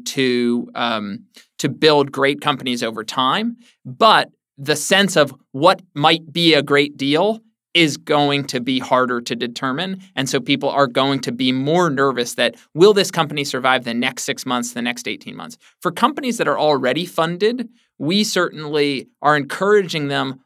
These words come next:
always to keep in your back pocket the plan to become cash flow break even within six months if that becomes necessary. Because if, if you have that plan in your back pocket, you can control your own destiny.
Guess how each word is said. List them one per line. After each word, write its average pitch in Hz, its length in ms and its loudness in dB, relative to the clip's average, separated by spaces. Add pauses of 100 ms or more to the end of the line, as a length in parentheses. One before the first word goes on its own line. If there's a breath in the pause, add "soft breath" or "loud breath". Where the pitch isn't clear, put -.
always 226 560 6
to - 120 -4
keep 190 320 -4
in 160 100 -4
your 135 120 -2
back 131 320 0
pocket 131 440 -2 (160 soft breath)
the 156 80 0
plan 165 420 0
to 170 80 -8
become 143 420 -2
cash 127 340 -2
flow 143 540 0
break 135 340 -4
even 160 460 -4 (180)
within 160 300 2
six - 280 -4
months 135 240 -2
if 127 120 -4
that 113 200 -6
becomes 117 360 -8
necessary. 92 600 -14 (280)
Because 143 240 0
if, 147 200 0
if 151 160 -6
you 170 120 -4
have 220 380 0
that 202 220 0
plan 151 300 -4
in 143 60 -6
your 135 100 -6
back 127 280 -6
pocket, 135 440 -2
you 135 140 -2
can 143 160 -4
control 131 360 -2
your 120 140 -4
own 117 160 -6
destiny. 143 560 -8